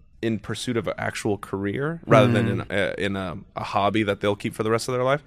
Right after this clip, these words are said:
Speaker 2: I mean, really the only direction was, like, you teach at a small studio
Speaker 1: Exactly.
Speaker 2: and get paid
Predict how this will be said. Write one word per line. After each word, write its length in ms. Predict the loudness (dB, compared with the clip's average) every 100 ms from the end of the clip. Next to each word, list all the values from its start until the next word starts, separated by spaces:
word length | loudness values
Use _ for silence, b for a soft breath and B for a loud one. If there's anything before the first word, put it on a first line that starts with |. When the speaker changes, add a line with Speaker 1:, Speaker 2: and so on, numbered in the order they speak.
| B B
Speaker 2:
I 60 | 4
mean, 140 | 6
really 180 | 8 8
the 100 | 8
only 160 | 8 8
direction 360 | 6 4 2
was, 140 | 0 0
like, 160 | -2 -4 -20 -20 -8
you 100 | -4
teach 320 | 0 2 4 4
at 100 | 4
a 60 |
small 280 | 4 4 4
studio 600 | 2 2 0 2 0 0
Speaker 1:
Exactly. 520 | 4 8 8 8 4
Speaker 2:
and 200 | 2 2
get 220 | 0 0 2
paid 380 | 0 0 -4